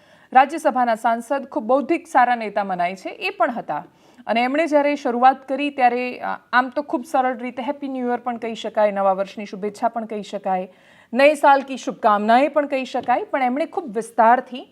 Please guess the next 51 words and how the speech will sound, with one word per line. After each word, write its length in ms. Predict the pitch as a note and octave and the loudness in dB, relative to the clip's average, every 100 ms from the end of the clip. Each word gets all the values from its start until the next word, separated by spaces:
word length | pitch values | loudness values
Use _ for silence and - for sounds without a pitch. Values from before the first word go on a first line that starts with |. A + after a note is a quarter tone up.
| _ _ _ - | _ _ _ -8
ઇતિહાસના 640 | C#4 D4 C#4 D4+ F4 F4 C#4+ | -4 0 6 6 6 0 -2
જ્ઞાન 420 | A3+ A#3 C4+ D#4 | 2 2 2 2
સાથે 340 | D4 C4 C#4+ | 2 2 2
અને 160 | C4+ C4+ | -4 -2
પાઠ 300 | B3 A3+ A#3 | 2 2 0
સાથે 340 | - A3 B3 | -2 0 -2
શરૂઆત 560 | A#3 G#3+ F#3+ G3 G3 - | -6 -6 0 0 0 -4
કરી. 320 | B3+ B3+ A3 _ _ _ | -6 -6 -10 _ _ _
સૌથી 320 | - D4 E4+ | 2 2 2
પહેલા 280 | D#4 D4 C#4 | 2 2 2
એમની 180 | C#4 C#4+ | -2 -6
શુભેચ્છા 440 | A#3+ B3 C#4+ E4+ | -4 -4 2 2
સાંભળીએ, 480 | D#4+ B3+ B3 C4+ C4+ | 4 0 0 -4 -6
કેમ 200 | C4 A#3 | -8 -6
કે 120 | B3+ | 0
આ 80 | B3 | 0
શુભેચ્છા 420 | B3 D4 D#4+ D4 | 0 -6 -2 -2
સંદેશ 480 | C#4+ A#3 A#3+ C4+ C#4 | -2 -4 -4 -6 -6
ખૂબ 320 | - B3+ A3 _ _ | -8 -8 -12 _ _
વાયરલ 300 | A3 A#3+ D#4 | 4 6 6
થઈ 200 | D4 C4+ | 4 0
રહ્યો 200 | C4+ C4+ | 2 0
છે, 220 | C4+ C4+ C#4 _ _ _ C4+ | -2 -6 -6 _ _ _ 4
WhatsApp 320 | D4 F#4 B3+ | 4 0 -6
ગ્રુપમાં 380 | D4+ D4 D4+ C#4+ | -8 -4 0 0
આવી 160 | C4+ | 2
રહ્યો 220 | C4+ C4 | 2 2
છે, 340 | C4 B3 A3+ C4 | 0 -4 -4 -4
X 180 | - - | -8 0
પર 120 | D4+ | 0
મુકાઈ 340 | C#4 B3+ B3+ B3 | 0 2 2 2
રહ્યો 220 | B3 B3 | 0 -2
છે 120 | B3+ | -4
અને 80 | A#3+ | -6
બધા 300 | A3+ G#3 C#4 | -6 -6 -6
જ 80 | - | -4
કહી 160 | C4 | 0
રહ્યા 220 | G#3+ G3 | 2 2
છે 360 | E3 - G#3 - _ _ _ | 0 -6 -10 -10 _ _ _
કે 80 | - | -12
આ 380 | - B3 F4+ G4+ | 2 4 4 2
શુભકામના 680 | - C4 B3+ D4+ D4+ D4 | -4 -6 0 0 2 -2
ન 180 | B3 C4 | 0 0
સાંભળી 440 | C#4 C4+ A3+ B3 B3 | 2 0 2 -4 -4
તો 120 | A#3+ | -4
બે 100 | A3 | -2
હજાર 300 | A3+ A3+ A3 | -2 0 0
પચીસની 540 | G#3+ G#3 G#3+ G#3 A#3+ | 0 -8 -14 -14 -16
શરૂઆત 560 | - C#4 B3+ A3 F3+ - | -6 -4 2 2 2 -8
શું 160 | F3+ | -14
કરી? 320 | D#3+ D#3 C3 | -10 -12 -12